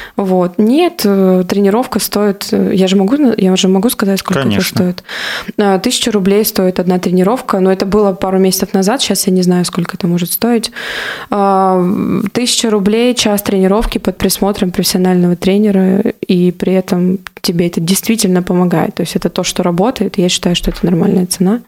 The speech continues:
Speaker 1: Хотя кто-то может сказать: "Дорого", кто-то может сказать: "Блин, это it's okay". Но по сравнению с теми тратами, которые были до, для, ну, типа, это it's okay для меня.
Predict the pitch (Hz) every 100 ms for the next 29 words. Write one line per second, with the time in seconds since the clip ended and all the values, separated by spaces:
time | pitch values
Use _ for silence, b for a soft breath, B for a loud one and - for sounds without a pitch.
0 | - - 208 220 208 226 - 202 185 175
1 | 160 156 165 214 202 - 180 175 175 -
2 | - 170 165 160 160 175 - 175 180 -
3 | - - - - 170 - 165 185 - _
4 | B B B - 214 202 214 220 214 -
5 | 208 196 202 185 180 180 185 190 175 190
6 | 190 175 254 330 208 175 170 202 190 -
7 | 175 175 170 - 170 - - - - 185
8 | 180